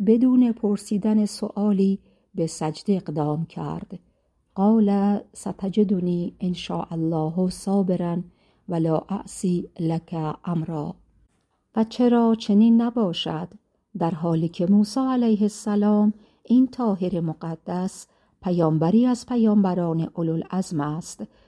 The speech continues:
و حالت او در مقام اطاعت بدین گونه می‌باشد. همچنین می‌فهمیم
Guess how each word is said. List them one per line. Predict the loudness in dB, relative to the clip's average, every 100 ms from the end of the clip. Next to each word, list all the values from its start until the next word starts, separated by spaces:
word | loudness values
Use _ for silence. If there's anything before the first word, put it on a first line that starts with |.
| _ -6
و | -4
حالت | 0 0 2 -2 -6
او | -2 2 4
در | 4 4
مقام | 4 2 -2 -2 -2 -6
اطاعت | -8 -8 -8 -8 -8 -8 _ _ _ 0
بدین | 2 4 4 2
گونه | -2 -4 -4
می‌باشد. | -6 -8 -10 -8 -10 -10 -10 _ _ _ _ _
همچنین | 0 4 4 4 4 4 6
می‌فهمیم | 4 2 -4 -8 -4 -4 -4